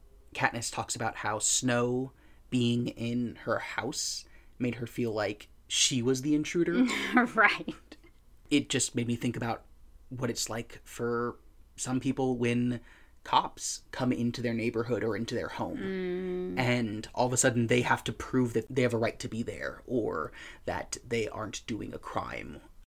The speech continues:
Speaker 1: just because, you know, they're existing in a place that the cops entered. Again, privileged enough not to have a ton of experience with that, but even I've had some, and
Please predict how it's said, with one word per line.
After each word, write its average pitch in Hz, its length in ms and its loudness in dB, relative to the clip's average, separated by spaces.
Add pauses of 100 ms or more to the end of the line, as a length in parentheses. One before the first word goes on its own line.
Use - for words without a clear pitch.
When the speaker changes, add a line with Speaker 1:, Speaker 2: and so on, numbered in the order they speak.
(120)
Speaker 1:
just - 300 -2
because, - 560 -4 (140)
you 110 100 -8
know, 104 100 -8
they're 117 180 2
existing 117 580 2
in 120 120 -6
a 113 60 -6
place 92 260 -6
that - 100 -6
the - 60 -12
cops - 460 -4
entered. - 420 -6 (540)
Again, 131 420 4 (160)
privileged 131 320 2
enough 127 200 -2
not 127 180 -4
to - 60 -8
have 120 220 -4
a 117 100 -4
ton 135 600 -4
of 170 160 -2
experience 185 500 -2
with 190 160 -6
that, 196 320 -2
but 123 180 -6
even 117 220 -6
I've 113 260 -4
had 123 280 -2
some, 123 460 -2 (380)
and 113 480 -2